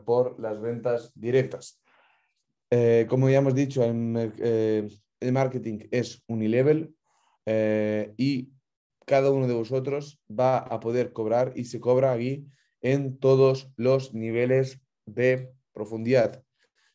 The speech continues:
si lo habéis oído bien, no son cinco, no son diez, no son veinte, no son cincuenta. Vosotros vais a cobrar a todos los niveles de profundidad. Eh, el porcentaje que aparece ahí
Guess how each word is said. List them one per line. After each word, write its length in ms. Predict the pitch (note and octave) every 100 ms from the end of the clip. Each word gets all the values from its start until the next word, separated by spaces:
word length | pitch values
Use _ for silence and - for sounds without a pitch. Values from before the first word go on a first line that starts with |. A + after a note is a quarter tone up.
| -
si 140 | C3+
lo 180 | C3 B2+
habéis 240 | A#2+ B2
oído 380 | A2+ A2+ A#2 A2+
bien, 340 | A2+ C3 C3 A#2
no 100 | A#2+
son 200 | A#2 G#2+
cinco, 400 | B2 B2 B2+ B2
no 100 | A#2
son 160 | A2+
diez, 180 | A#2 A#2
no 140 | A2+
son 140 | G#2+ G#2+
veinte, 320 | A#2 A#2+ A2+
no 60 | G#2+
son 120 | G#2+
cincuenta. 600 | - G#2 A#2+ B2 C3 C3 - _ -
Vosotros 320 | - B2 A#2+
vais 200 | A#2 A2+
a 40 |
cobrar 680 | G#2+ G#2+ G#2+ A2 B2+ D3 D3 _ _ -
a 80 | G#2
todos 380 | B2 B2+ B2+ B2+
los 140 | G#2
niveles 400 | G2+ G#2+ A2 G#2+
de 80 | G#2
profundidad. 600 | G#2+ G#2+ G#2 G#2+ G2 - _ _ _ _ _ _ _ _
Eh, 1120 | - A2 G#2+ G#2+ G#2+ G#2+ G#2 G#2+ G#2 G#2 G#2 - -
el 120 | B2
porcentaje 520 | A#2+ B2 B2 C3+ C#3
que 80 | C3+
aparece 300 | B2+ B2+ B2+
ahí 340 | B2 A2+ G#2